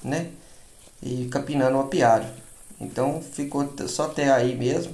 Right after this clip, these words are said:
só pra vocês verem como eu perdi esse enxame, né, da realeira. Então é só isso aí, pessoal. Então, pessoal, o, a câmera deu defeito, né?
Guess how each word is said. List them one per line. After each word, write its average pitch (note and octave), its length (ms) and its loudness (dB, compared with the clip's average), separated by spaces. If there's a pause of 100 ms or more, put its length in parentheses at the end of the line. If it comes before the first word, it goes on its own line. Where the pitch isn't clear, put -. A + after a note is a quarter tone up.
só - 160 -4
pra C#3+ 80 -4
vocês B2 300 0
verem C3+ 200 -2
como C3 240 -2
eu B2+ 100 -2
perdi A#2+ 280 -2
esse B2 160 -2
enxame, D3 420 0
né, E3 140 -2
da A#2 200 0
realeira. A#2+ 580 0 (920)
Então C#3 400 -4
é D3+ 60 -4
só D#3 180 -4
isso E3+ 200 -2
aí, C#3 160 2
pessoal. B2+ 500 2 (2500)
Então, E3 200 0
pessoal, D#3+ 580 4 (320)
o, B2 300 -2
a C3 80 2
câmera C#3 360 0
deu B2+ 280 2
defeito, C#3+ 500 -2
né? G3 160 -4